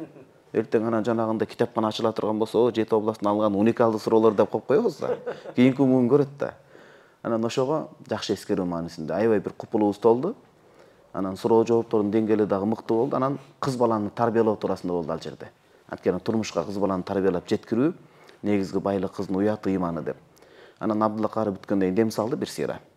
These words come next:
Дем салып, мен эркектерге чейин бир аз тамактанып, асырдан шамга чейин болмокту. Анан асыр намазын окуп, шамга чейин эркектерге сабак болду, кенен сабак болду. Мындайча айтканда, биринчи жазуулар аз келди, кат түрүндө. Анан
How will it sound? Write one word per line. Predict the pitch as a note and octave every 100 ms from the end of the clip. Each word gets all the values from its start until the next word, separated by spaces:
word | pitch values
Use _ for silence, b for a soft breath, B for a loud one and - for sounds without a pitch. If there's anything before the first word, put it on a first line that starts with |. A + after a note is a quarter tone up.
| -
Дем | F#2+ F#2+
салып, | G#2+ B2 - _ _ _ _ - _ -
мен | -
эркектерге | - - F2+ F#2+ E2+ F2+
чейин | - F2
бир | D#2+
аз | F#2 - _ _ -
тамактанып, | F#2+ F#2+ - G#2+ B2+ B B B B
асырдан | - G2+ B2 B2 C3+
шамга | B2+ C3 D#3
чейин | F3+ F3
болмокту. | F3 E3+ A#2+ - D2 _ B B
Анан | G2+ G2+ F#2+
асыр | G2+ A2+
намазын | G#2 G#2 G2+ G2+
окуп, | G2+ -
шамга | - G#2+ G2+
чейин | - G2
эркектерге | F#2+ G2 G2 - F#2+
сабак | F#2 G#2+ G#2 -
болду, | F#2+ E2
кенен | - D#3 D#3+
сабак | A#2+ G2 D#2+ -
болду. | G#1+ - _ _ B B B B
Мындайча | A2 A2+
айтканда, | A2+ - G#2
биринчи | G2 A2+ A2+ G2
жазуулар | A2 A2 A2+ G#2 G#2+
аз | A2
келди, | A2+ G#2+ F3 - B B B B
кат | A2 -
түрүндө. | G2 F2 F2+
Анан | A#2